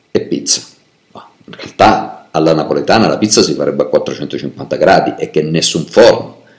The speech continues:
domestico arriva a quattrocentocinquanta gradi, anzi la maggior parte dei forni fa fatica ad arrivare a due, a duecentocinquanta.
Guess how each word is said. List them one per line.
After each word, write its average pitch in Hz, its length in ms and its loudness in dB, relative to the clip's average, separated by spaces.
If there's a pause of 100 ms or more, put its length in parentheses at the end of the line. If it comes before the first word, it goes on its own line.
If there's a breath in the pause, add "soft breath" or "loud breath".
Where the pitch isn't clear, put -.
(360 soft breath)
domestico 80 520 0
arriva 73 160 -4
a 71 60 -6
quattrocentocinquanta 71 800 -6
gradi, 69 400 -6
anzi 87 540 0
la - 60 -20
maggior 73 220 -8
parte 85 180 2
dei 80 80 2
forni 104 220 4
fa - 100 -6
fatica 80 240 -4
ad 76 80 0
arrivare 73 220 -2
a 71 40 -6
due, 73 300 -2
a - 60 -12
duecentocinquanta. - 800 -2